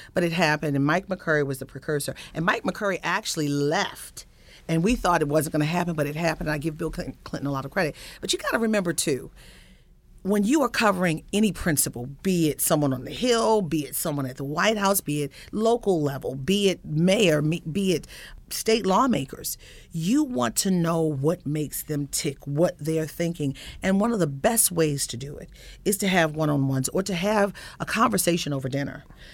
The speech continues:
okay? And, um, because you, you're more relaxed and you can understand. And I would, if, if, if this president would love to do it, I would love to do that, you know? I wanted to do it with President Obama, but we did it in different ways. Um, we had, you know, some meetings, but it wasn't like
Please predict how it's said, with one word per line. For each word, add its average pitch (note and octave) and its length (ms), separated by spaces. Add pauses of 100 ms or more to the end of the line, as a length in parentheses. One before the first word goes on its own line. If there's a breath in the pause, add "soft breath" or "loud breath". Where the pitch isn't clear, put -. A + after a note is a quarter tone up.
(160 loud breath)
okay? D#3 540
And, D#3+ 440
um, D#3+ 220
because - 380
you, A3 160
you're F3+ 240
more G#3+ 200
relaxed F#3 480
and D#3+ 120
you F3 60
can F3 120
understand. E3+ 400 (480 loud breath)
And G#3+ 160 (180)
I A#3 160
would, A3 220 (380 loud breath)
if, D#3+ 280
if, D3 320
if C#3+ 140
this F3+ 280
president B3+ 460
would A3+ 100
love A3 220
to A3+ 60
do A#3+ 160
it, A#3+ 120
I B3 140
would F#3 180
love C3+ 160
to - 100
do C#3 160
that, - 240 (140)
you D#3+ 140
know? D#3+ 280 (380 loud breath)
I D#3 100
wanted D3+ 340
to G#3 60
do G#3 200
it - 100
with F3+ 240
President G#3 480
Obama, G3+ 500 (280 loud breath)
but A3+ 160
we C#4 140
did A3 180
it G3+ 100
in D#3+ 100
different D3+ 340
ways. - 600
Um, D3+ 300
we G3 140
had, D#3+ 360
you - 80
know, D3 160
some C#3 200
meetings, C#3 260
but C#3 100
it C#3 60
wasn't C3+ 320
like C3 240